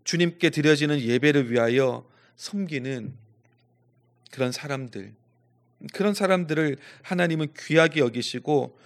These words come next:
축복하신다는 사실이 오히려 저한테는 또 위로로, 어, 와닿게 됩니다. 예수님도 그러셨죠.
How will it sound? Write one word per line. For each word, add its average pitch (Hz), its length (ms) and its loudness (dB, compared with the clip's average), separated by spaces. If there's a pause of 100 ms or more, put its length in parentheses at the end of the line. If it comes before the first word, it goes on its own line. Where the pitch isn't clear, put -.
(200)
축복하신다는 143 800 -4
사실이 107 680 -8 (340)
오히려 175 340 4
저한테는 117 640 -4
또 110 200 -10
위로로, 113 600 -4 (460)
어, - 380 -18 (600)
와닿게 117 360 -10
됩니다. 104 460 -10 (1400)
예수님도 143 460 0
그러셨죠. 117 600 -6